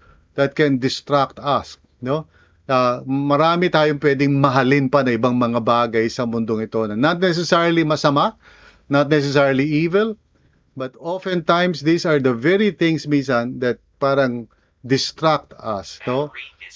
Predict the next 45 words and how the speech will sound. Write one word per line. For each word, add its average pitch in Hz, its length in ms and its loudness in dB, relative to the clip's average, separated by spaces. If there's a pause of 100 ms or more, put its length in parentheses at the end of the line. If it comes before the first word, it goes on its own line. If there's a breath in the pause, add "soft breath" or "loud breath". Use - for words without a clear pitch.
(100)
Ah, 143 320 2
kaya 175 320 2
nga, 202 180 2 (380)
when 147 160 2
Jesus 185 480 -2
was 156 160 -2
tempted, 190 400 0
pag 131 160 -4
pinansin 147 400 2
nyo 175 200 -2
yun, 151 40 -4
di 127 80 2
ba? 131 160 2
Yung 156 240 -2
mga 175 160 -2
temptation, 185 480 0
parang 180 320 2
mga 160 400 0
typical 180 400 2
lang, 233 160 -2
normal 151 360 2
lang. 196 160 0 (280 loud breath)
Turn 147 240 2
this, 147 280 0 (120)
you 139 80 -2
know, 143 160 2
stone 151 320 0
into 151 240 0
bread, 151 520 2 (360 loud breath)
you 151 80 0
know, 143 80 2
jump 139 480 0
ka 151 160 2
rito, 147 560 2
you 147 80 2
know. 147 240 0 (240 loud breath)
Mga 214 320 4
bagay 196 440 2
na 180 120 4
hindi 170 240 2
naman 170 240 0
talaga 135 280 4
masasama, 123 920 0
no? 131 240 -2
The 120 240 -10